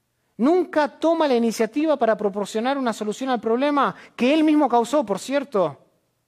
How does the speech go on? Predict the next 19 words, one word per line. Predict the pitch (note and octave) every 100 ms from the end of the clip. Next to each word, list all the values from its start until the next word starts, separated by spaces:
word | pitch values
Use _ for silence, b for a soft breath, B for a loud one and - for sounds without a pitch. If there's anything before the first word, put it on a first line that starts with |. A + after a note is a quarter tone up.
| _ _ b b
Solo | - D4 F4 D#4+
proporciona | C4 A#3+ A#3 C#4+ D4+ C#4+
una | D#4+ D4
solución | B3+ A#3+ - A3 G#3+
cuando | A3 G#3
los | G#3 G#3
marineros | G#3+ A3+ C#4 C#4
se | A#3+
la | G#3+ F3+
piden | B3 B3 G3+
de | F3+
manera | F#3 G3
específica. | - F3 - F#3+ F#3+ E3 D3+ B2 _ _ _ _ _ _ _ _ b b
Y | F3+
ahora, | F#3 D#3 C3 _ b b b b b
si | - A3
ustedes | G#3 D#4 E4+ C4
se |
sorprendieron | A3 G#3+ G3+ G#3 G#3+ B3+ G#3 D3+ B2+